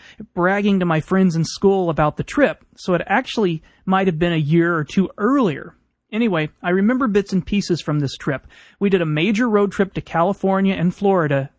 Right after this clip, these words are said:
the same time, and I remember being really excited about going to Disneyland.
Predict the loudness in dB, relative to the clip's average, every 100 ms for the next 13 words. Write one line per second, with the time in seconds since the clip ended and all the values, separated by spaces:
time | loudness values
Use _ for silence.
0 | _ -6 -4 -4 -2 0 0 0 0 0
1 | 0 -4 -6 -20 _ -8 -2 0 0 2
2 | 2 2 0 0 0 2 2 0 -4 -2
3 | 0 0 0 0 0 0 0 -2 2 2
4 | 2 -2 -4 -6 -14